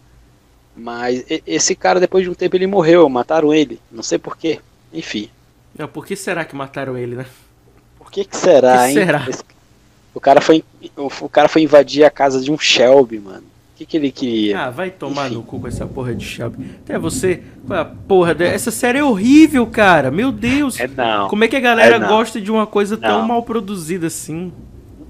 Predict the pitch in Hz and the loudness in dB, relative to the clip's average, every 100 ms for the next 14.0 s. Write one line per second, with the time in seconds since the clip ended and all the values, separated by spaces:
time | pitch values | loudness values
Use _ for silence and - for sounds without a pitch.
0 | - 147 123 - - - 165 - 220 247 | -18 -14 -14 -16 -20 -16 -14 -6 2 4
1 | 285 285 277 254 165 120 - - - - | 4 4 4 6 6 4 -4 -16 -18 -20
2 | - - - - 117 120 - 143 131 120 | -20 -20 -20 -4 0 2 2 6 6 6
3 | 143 170 - - 113 131 120 127 170 131 | 4 2 2 -6 -10 -8 -6 -4 0 0
4 | - 131 147 - - 160 165 - 156 196 | 2 0 0 -4 -6 -10 -10 -6 -4 -4
5 | 233 123 160 120 113 - - - - 123 | -4 -4 -6 -6 -10 -14 -20 -20 -16 -14
6 | - 156 208 139 127 - - 123 - - | -8 -4 -2 -2 -6 -16 -8 -8 -6 -4
7 | 170 190 196 190 185 185 - 185 147 139 | -4 -2 -4 -2 -2 -4 -4 -4 -4 0
8 | 165 175 165 - 175 165 160 160 156 160 | 0 0 -6 -6 -4 -2 -2 -4 -4 -6
9 | 156 - 160 196 247 - _ 180 175 196 | -6 -6 -6 -6 -8 -16 _ -2 0 0
10 | 220 226 233 220 294 285 - 175 214 254 | -4 -6 -6 -4 -6 -6 -6 -6 -6 -8
11 | - 277 226 214 233 254 262 269 156 143 | -6 -8 -4 -6 -6 -6 -6 -2 0 0
12 | 120 110 120 _ _ _ _ _ _ _ | -2 -8 -14 _ _ _ _ _ _ _
13 | _ _ - 151 - 135 - 131 147 | _ _ 0 2 2 0 4 6 6